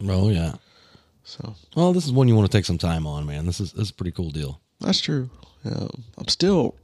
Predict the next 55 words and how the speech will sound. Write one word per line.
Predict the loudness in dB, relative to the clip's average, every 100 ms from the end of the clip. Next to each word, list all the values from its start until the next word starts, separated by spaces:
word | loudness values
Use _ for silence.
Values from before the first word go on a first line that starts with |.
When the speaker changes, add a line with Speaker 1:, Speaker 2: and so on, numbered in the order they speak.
| -10
Speaker 2:
I'd | -4
love | 0 2 4
to | 2
be | 2
able | 0 -2
to | -6
fly | -6 -6
it | -6
this | -6 -6
year, | -6 -8 -6
which | -4
is | -4
entirely | -2 0 0 0
possible. | 0 -2 -4 -8 -12 -12
I | -10
just | -8 -6
gotta | -4 -4
sit | -4 -4 -4
down | -2 -4
and | -2
mess | -4 -4
with | -6 -10
it. | -10 _ -20 -20 -20 -20 _
In | 0
the |
last | 2 2 2
few | 0 2
weeks, | 2 2 2
I, | 0 -2 -10 -20 -20
you | -12
guys | -4 -2
can | -2
see | -2 -2
my | -2 -4 -4
landing | 0 2 2
gears | 2 0 2
in |
my | 0
living | 2 0 0
room, | -4 -4 -6 -4
but | -2
Speaker 1:
Right. | -2 -6 -8 -20 -20 _
Speaker 2:
haven't | 0 2
really | 4 4
wanted | 2 0
to | 0
go |
out | 0 0
to | -4
the | -4
shop | -2 0 -2
when | -6 -10
it's, | -8 -10 -12 -20 _
you | -8 -4
know. | -4